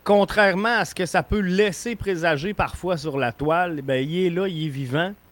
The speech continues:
et il va répondre présent pour le match de demain. Donc, il, il, il y a une hype, une hype qui pourrait être amplifiée avec un,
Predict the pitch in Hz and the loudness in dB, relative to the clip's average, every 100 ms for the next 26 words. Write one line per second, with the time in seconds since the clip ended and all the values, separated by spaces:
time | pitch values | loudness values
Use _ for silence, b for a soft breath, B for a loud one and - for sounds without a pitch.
0 | _ 135 165 196 151 151 135 180 151 147 | _ -2 0 0 -2 -4 2 2 2 0
1 | - 190 156 - 135 156 123 165 180 - | 2 0 -2 0 4 4 2 -2 0 0
2 | 139 135 123 156 156 - 131 135 135 127 | 0 0 0 0 -2 -6 -6 -2 0 0
3 | 127 117 113 143 151 - B B B 151 | -2 -4 -2 -2 -2 -8 B B B -2
4 | 175 160 156 - 170 180 175 185 220 208 | 0 0 -4 -4 -6 -4 4 6 6 4
5 | 175 160 165 208 - b b _ _ 165 | 2 6 6 6 0 b b _ _ -2
6 | 175 - 185 226 208 - - - 202 208 | -2 2 4 4 0 -10 2 4 6 4
7 | 214 220 - 180 180 - - 165 160 151 | 4 2 2 2 2 -6 -4 -2 -2 -4
8 | 151 - 143 156 175 185 b b b _ | -8 -8 -6 -4 -4 -8 b b b _
9 | - 117 123 151 147 143 135 127 | -12 -8 -2 -4 -2 -2 -2 -6